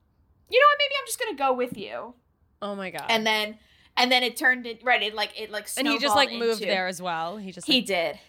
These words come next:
Speaker 1: He
Speaker 2: Oh
Speaker 1: did.
Speaker 2: my God. That's beautiful.
Speaker 1: Yeah.
Speaker 2: Ah, I love that. I love that.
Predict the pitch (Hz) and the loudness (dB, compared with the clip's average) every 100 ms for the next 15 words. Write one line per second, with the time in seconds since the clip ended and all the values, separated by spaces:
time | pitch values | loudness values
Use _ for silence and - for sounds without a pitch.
0 | _ _ _ - - 247 180 151 - 165 | _ _ _ -8 -4 -2 -2 -6 -10 -16
1 | 165 - _ 196 196 - - 160 139 139 | -16 -18 _ -8 -8 -10 -20 -20 -14 -12
2 | 135 143 107 85 58 _ _ _ _ _ | -12 -14 -16 -16 -18 _ _ _ _ _
3 | _ - 269 262 - 240 262 277 359 294 | _ -2 0 0 -2 -4 -2 0 -2 0
4 | 208 190 214 247 233 247 240 - | -2 0 -2 -4 -2 -4 -4 -6